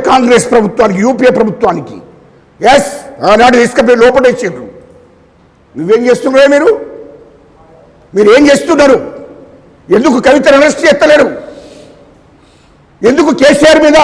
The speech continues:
మూడు లక్షల కోట్ల లెక్కలు లేవు, మూడు లక్షల కోట్ల రూపాయల లెక్కలు లేవు అంటే ఎందుకు చర్య తీసుకుంటలేరు? ఎందుకు కేటీఆర్ని అరెస్ట్ చేస్తలేరు? ఎందుకు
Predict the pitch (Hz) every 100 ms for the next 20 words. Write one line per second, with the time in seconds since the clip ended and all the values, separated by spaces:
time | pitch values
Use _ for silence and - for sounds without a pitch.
0 | 240 - - 202 320 320 - 302 294 285
1 | 294 277 269 - 311 285 302 247 - -
2 | 269 294 - 294 - 285 285 269 240 -
3 | - - - 226 277 262 240 - 285 269
4 | 285 269 277 254 254 302 277 269 - -
5 | - 240 302 294 - 302 294 262 - -
6 | - - - - - - - _ _ _
7 | - 233 320 254 269 294 320 302 294 302
8 | 311 320 - 302 285 - - - - -
9 | - - _ _ _ _ - 226 320